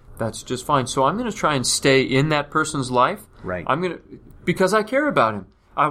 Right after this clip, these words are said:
Speaker 1: I want to be involved in their life. Doesn't mean, hey, just because they aren't interested in knowing Jesus right now,
Speaker 2: I'm wiping the
Speaker 1: Just,
Speaker 2: dust.
Speaker 1: yeah, kicking the dust
Speaker 2: Yeah.
Speaker 1: off and moving on.
Speaker 2: Yeah.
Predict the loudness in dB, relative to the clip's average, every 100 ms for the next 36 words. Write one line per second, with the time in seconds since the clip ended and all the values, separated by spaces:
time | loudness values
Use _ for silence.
0 | -2 -2 0 4 4 4 0 -4 0 2
1 | 2 2 -2 2 4 6 4 0 -6 -2
2 | 0 4 4 2 -6 _ _ 2 2 2
3 | 0 2 4 2 0 -4 -4 -2 -2 2
4 | 0 0 0 0 0 -6 -6 0 -2 -2
5 | -6 -2 0 4 4 4 2 0 0 2
6 | 2 2 -2 2 2 2 2 2 2 0
7 | -4 -14 _ _ -10 -8 -8 -4 -4 -6
8 | -6 -6 -2 -4 -2 -4 -4 -4 -4 -2
9 | 2 2 2 -2 -2 0 0 0 4 2
10 | 2 4 6 6 2 -4 0 0 2 4
11 | 2 -2 -10 -8